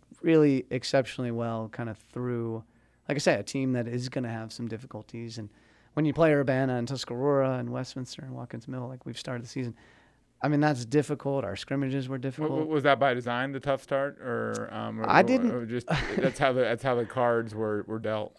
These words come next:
Speaker 1: I didn't set the schedule. I'm sure that was the athletic director. Well, I mean, part of it is we're in Frederick County, so you can't, every week you're gonna play somebody that's really
Speaker 2: Yeah,
Speaker 1: good.
Speaker 2: Oakdale, Urbana,
Speaker 1: Yeah, I
Speaker 2: right.
Speaker 1: mean, Oakdale's to come, and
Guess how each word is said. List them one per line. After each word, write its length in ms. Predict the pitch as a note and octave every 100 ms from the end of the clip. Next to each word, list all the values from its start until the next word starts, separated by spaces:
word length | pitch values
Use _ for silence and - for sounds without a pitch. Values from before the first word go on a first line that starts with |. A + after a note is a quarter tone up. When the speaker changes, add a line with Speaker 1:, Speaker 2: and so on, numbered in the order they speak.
| -
Speaker 1:
I 160 | B2+
didn't 180 | C#3+ D#3
set 220 | - D3+
the 60 | -
schedule. 720 | - - D#3 B2 A#2+ B2 D3
I'm 100 | C3+
sure 160 | C#3 C#3
that 120 | C3
was 120 | B2+
the 120 | B2+
athletic 480 | B2 A#2+ - B2+ A#2+
director. 580 | - A#2 G#2+ B2+ A#2 A#2
Well, 120 | F#3 G3+
I 60 | G#3+
mean, 160 | G3+
part 220 | G3 G#3
of 80 | F#3
it 100 | D#3
is 380 | D3 C#3 - - - -
we're 200 | C#3 C3+
in 100 | B2+
Frederick 300 | A#2+ A2 G2+
County, 340 | F#2+ F#2+ - -
so 140 | -
you 220 | B2+ A#2+
can't, 380 | A#2+ C3 C3 B2 - _ _ _ _ _ _ _ -
every 220 | D3 C#3+
week 260 | B2 A2
you're 140 | A#2 A2+
gonna 400 | G#2+ G2+ G2 G2 _ _ _
play 460 | - A#2 F#2+ F2 G#2+ _
somebody 560 | - - - C#3 A#2+ A2
that's 240 | G2 G2+
really 200 | G2+ F#2+
Speaker 2:
Yeah, 140 | D3+ -
Speaker 1:
good. 80 | B2
Speaker 2:
Oakdale, 580 | A#2+ C3 C3 B2 B2 B2+
Urbana, 420 | B2+ B2 C3 C3
Speaker 1:
Yeah, 240 | D3+ C3 -
I 160 | C3
Speaker 2:
right. 220 | B2+ A#2+
Speaker 1:
mean, 360 | A2+ A2 A2+ A#2 A2+
Oakdale's 480 | A#2 - C3 B2
to 80 | -
come, 540 | - C3+ B2+ B2 A#2+ A2
and 180 | G2+